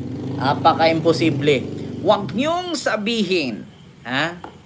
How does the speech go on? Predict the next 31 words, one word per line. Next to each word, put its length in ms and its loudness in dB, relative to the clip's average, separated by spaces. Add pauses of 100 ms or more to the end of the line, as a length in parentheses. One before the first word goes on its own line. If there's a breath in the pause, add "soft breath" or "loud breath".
(440)
Huwag 160 4
nyong 220 2
sabihin 480 4
na 80 4
hindi 340 0
alam 320 4
ni 160 2
Sara 240 2
Duterte 540 2
na 100 2
walang 400 4
bagyo, 560 2
na 80 0
may 160 2
bagyong 460 0
darating 480 0
o 80 4
walang 260 4
bagyo. 400 0
Napaka-imposible. 1200 -4 (400 loud breath)
Vice 400 4
President 540 0
ka 100 4
ng 160 -2
Pilipinas, 640 -4 (240 loud breath)
kapag 320 2
chismis, 640 0
nalalaman 580 0
mo, 160 -2
bagyo, 400 0
hindi. 560 0